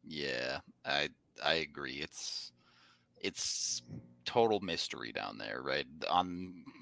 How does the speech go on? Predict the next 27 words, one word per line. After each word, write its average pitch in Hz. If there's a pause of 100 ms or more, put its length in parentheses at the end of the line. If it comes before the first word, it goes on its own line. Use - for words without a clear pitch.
(500)
what 113 (180)
is 95
right 85
now 90
the 78
fourth 82
line 69
of 65 (680)
Maltsev, 78 (140)
Kaut, 76
and 65 (420)
whoever 80
the 73
Avs 71
decide 71
to -
put - (120)
between 85
them 69
on 69
any 69
given 65
shift, - (800)
uh, -
whether 53
that 55
be 55